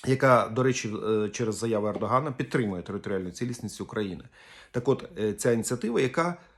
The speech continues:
формує інший центр тяжіння дипломатичного щодо врегулювання війни,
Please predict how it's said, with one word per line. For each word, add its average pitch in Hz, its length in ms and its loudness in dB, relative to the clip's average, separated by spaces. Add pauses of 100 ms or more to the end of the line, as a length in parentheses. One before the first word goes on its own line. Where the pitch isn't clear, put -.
(300)
формує 160 420 4
інший 190 760 0 (640)
центр 156 400 6
тяжіння 143 560 2
дипломатичного 151 1000 -4
щодо 156 640 2
врегулювання 127 680 2
війни, 117 460 -4